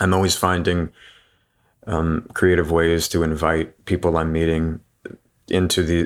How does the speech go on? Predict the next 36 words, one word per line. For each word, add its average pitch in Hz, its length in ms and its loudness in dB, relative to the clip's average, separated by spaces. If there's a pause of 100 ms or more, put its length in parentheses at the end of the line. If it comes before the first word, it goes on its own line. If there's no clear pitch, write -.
(120)
these 85 280 -2
activities. 87 880 0 (500)
Um, 85 540 -2 (440)
you 107 80 2
know, 104 60 4
a 101 60 2
lot 101 120 4
of 104 60 -4
people 113 160 -2
from 113 180 2
work. 117 280 2 (880)
I 95 40 4
was 95 140 0
fasting 90 680 -2 (220)
for - 160 -4
the 85 100 0
first, - 440 0
uh, 87 220 2
couple 87 260 -2
episodes 87 380 -2
of 82 60 -12
the 82 100 -4
show 87 420 0 (580)
'cause 85 140 -4
the 82 80 0
Baha'i 87 240 2
fast 87 360 0
lasts 85 360 -2
nineteen 90 440 0
days. 80 360 0
And 82 140 -2
so 87 120 0
from 85 220 -4
sunrise 92 1080 0
to 92 100 -4
sunset, 90 720 -2